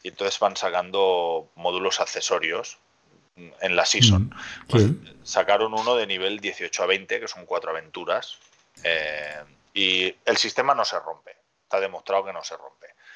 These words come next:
Speaker 1: Pero tienes que hacer cosas, o sea, los, los adversarios tienen que ser purreis du mambo, o
Speaker 2: Bueno,
Speaker 1: si no,
Speaker 2: es, pues que a
Speaker 1: no.
Speaker 2: ver, es que estamos hablando de nivel de veinte a, del dieciocho a veinte, que es el máximo de quinta edición.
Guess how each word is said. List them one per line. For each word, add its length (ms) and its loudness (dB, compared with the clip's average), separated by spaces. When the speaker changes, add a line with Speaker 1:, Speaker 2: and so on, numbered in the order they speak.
Speaker 1:
Pero 280 0
tienes 320 -8
que 100 -6
hacer 300 -4
cosas, 880 2
o 20 -20
sea, 200 -8
los, 160 -10
los 160 -6
adversarios 560 -2
tienen 240 -4
que 120 0
ser 600 4
purreis 340 -4
du 100 -2
mambo, 460 2
o 100 -10
Speaker 2:
Bueno, 80 8
Speaker 1:
si 40 8
no, 80 0
Speaker 2:
es, 100 -2
pues 200 6
que 80 6
a 20 8
Speaker 1:
no. 60 10
Speaker 2:
ver, 240 10
es 100 0
que 60 6
estamos 280 6
hablando 220 10
de 60 12
nivel 320 10
de 80 10
veinte 240 10
a, 340 6
del 180 6
dieciocho 360 6
a 20 10
veinte, 260 8
que 80 2
es 100 4
el 100 12
máximo 420 8
de 80 8
quinta 200 8
edición. 500 4